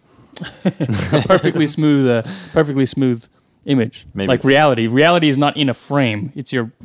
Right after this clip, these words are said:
Speaker 1: processing, which is
Speaker 2: Maybe that's why it's, maybe that's why it seems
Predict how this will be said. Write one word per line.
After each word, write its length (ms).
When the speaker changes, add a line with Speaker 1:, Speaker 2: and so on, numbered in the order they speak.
Speaker 1:
processing, 440
which 160
is 200
Speaker 2:
Maybe 200
that's 240
why 180
it's, 260
maybe 260
that's 320
why 180
it 120
seems 540